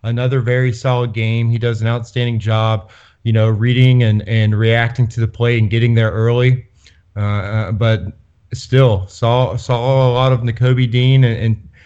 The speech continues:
and Quay Walker, the, the guys I guess a lot of people think are the kind of the future of that, that inside linebacking group,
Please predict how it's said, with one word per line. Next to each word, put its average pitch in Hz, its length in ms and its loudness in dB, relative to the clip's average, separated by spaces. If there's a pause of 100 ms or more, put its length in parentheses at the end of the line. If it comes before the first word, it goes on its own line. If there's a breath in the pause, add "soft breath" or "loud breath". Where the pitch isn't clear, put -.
(280 soft breath)
and 107 480 0
Quay 127 180 2
Walker, 123 760 2
the, 110 220 -2
the 113 100 -2
guys 117 400 2
I 113 100 2
guess 117 280 0
a 113 80 0
lot 117 160 0
of 113 40 -8
people 113 220 -2
think 117 300 -2
are 117 80 2
the 107 280 0 (220 loud breath)
kind 123 180 2
of 117 60 4
the 110 80 6
future 131 480 2
of 113 80 0
that, 110 360 0
that 113 200 -2
inside 117 380 0
linebacking 113 600 0
group, 113 380 -4